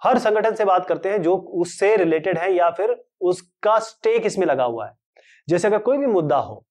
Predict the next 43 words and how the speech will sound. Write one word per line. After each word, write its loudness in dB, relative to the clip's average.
अगर 0
किसानों -2
का 0
मुद्दा -2
होगा 0
तो 0
आप 2
गन्ना 0
व्यापारी -4
से -12
बात -10
करेंगे, -6
आप, 2
अ, 4
किसान 0
से -2
बात 0
करेंगे, -4
आप 0
उन 2
लोगों 0
से -4
बात 0
करेंगे 0
जो 2
इन 0
सब -6
चीजें -2
में -2
रिलेटेड 0
है, -20
एग्रीकल्चर 0
से -4
रिलेटेड 0
है। -14
तो 4
यहाँ 4
पर -2
अच्छा -2
निर्णय 2
बन -4
जाता -10
है। -20